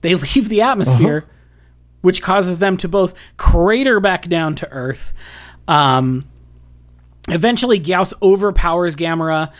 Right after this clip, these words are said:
Speaker 1: but Asagi uses their spiritual bond to revive him. He, like,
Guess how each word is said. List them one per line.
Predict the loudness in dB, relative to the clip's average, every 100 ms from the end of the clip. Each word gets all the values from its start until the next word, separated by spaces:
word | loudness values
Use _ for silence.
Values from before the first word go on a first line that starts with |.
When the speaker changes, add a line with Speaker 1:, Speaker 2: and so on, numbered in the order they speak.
| -20 -8
Speaker 1:
but | -4 -4
Asagi | 0 0 0 0 -4
uses | -4 -4 -4 -4 -4
their | -6 -6
spiritual | -2 2 2 2 0 0
bond | 0 0 2 0 -2 -8 -16 -20 -18 -4
to | 0 0
revive | -2 -10 0 2 2 0
him. | 0 0 0 -2 -6 -14 -20 -20
He, | -6 0 2
like, | 2 -2 -6 -12